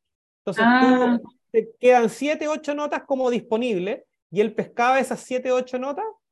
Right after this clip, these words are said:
Speaker 1: y hacía una canción. Y estaban preparando las doscientas sesenta canciones del próximo.
Speaker 2: Ay, qué lindo,
Speaker 1: Entonces,
Speaker 2: qué lindo.
Speaker 1: iba, imagínate, entonces él, ella decía, claro, porque en el fondo puede que a muchas personas el leer o el ver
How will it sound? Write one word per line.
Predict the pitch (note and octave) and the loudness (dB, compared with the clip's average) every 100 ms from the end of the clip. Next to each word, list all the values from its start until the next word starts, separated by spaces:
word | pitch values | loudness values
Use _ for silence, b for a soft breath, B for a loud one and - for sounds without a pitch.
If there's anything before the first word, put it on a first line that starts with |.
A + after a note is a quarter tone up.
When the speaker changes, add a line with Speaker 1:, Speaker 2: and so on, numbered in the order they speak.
| - | -8
Speaker 1:
y | F3 | -6
hacía | E3 G#3+ | -4 -4
una | G#3 | -4
canción. | F#3+ E3 D#3 - C3+ A#2+ - | -4 -6 -8 -8 -8 -8 -14
Y | |
estaban | - F#3+ G3+ | -4 -2 -2
preparando | G3+ F#3 F#3 G#3 G#3+ | -2 0 0 0 0
las | G3 F3 | 0 -2
doscientas | - G#3+ G#3 E3+ | -6 -8 -8 -12
sesenta | E3+ G#3 G3+ A3 | -10 -10 -8 -6
canciones | A3 - A#3 F#3+ | -6 -6 0 2
del | G#3 | 2
próximo. | A3+ A3+ G#3+ G#3+ | 2 0 -2 -6
Speaker 2:
Ay, | G#3 G3+ | -8 -6
qué | A#3 | -2
lindo, | A#3 G#3 G#3 G#3 G3+ G3+ | 0 0 0 0 0 0
Speaker 1:
Entonces, | F3+ F3+ F#3+ | -2 -4 -8
Speaker 2:
qué | |
lindo. | A3+ - _ | -10 -14 _
Speaker 1:
iba, | G3+ A#3 G3+ G3+ | 2 4 4 2
imagínate, | F#3 D#3+ E4 - F3+ | -4 -4 0 2 4
entonces | E3+ F#3+ G#3 | 2 2 -4
él, | G#3+ | -4
ella | G#3+ A3+ | -2 0
decía, | G#3 - A#3 G#3+ _ _ | -2 -4 -6 -6 _ _
claro, | - E4+ A3 - _ _ - | -4 0 0 -2 _ _ -12
porque | F3+ F#3+ | -6 -4
en | |
el | F#3+ | -4
fondo | F#3 B3+ B3+ | -4 0 0
puede | B3+ B3+ C4 | 4 2 2
que | B3 | -2
a | |
muchas | B3 C4 C#4 | -6 -10 -8
personas | C#4+ A3 D4 C4+ C#4+ - _ _ _ _ _ _ _ - | -6 -4 -2 -2 -2 -8 _ _ _ _ _ _ _ -4
el | G3 G3 G3 | -2 0 0
leer | F#3 A#3+ C#4+ B3+ - _ _ - | 4 8 8 6 -2 _ _ -4
o | F#3 | 2
el | F3+ D3+ | 2 2
ver | C#3+ B3 D#4+ C#4 C#4 | 0 2 4 2 0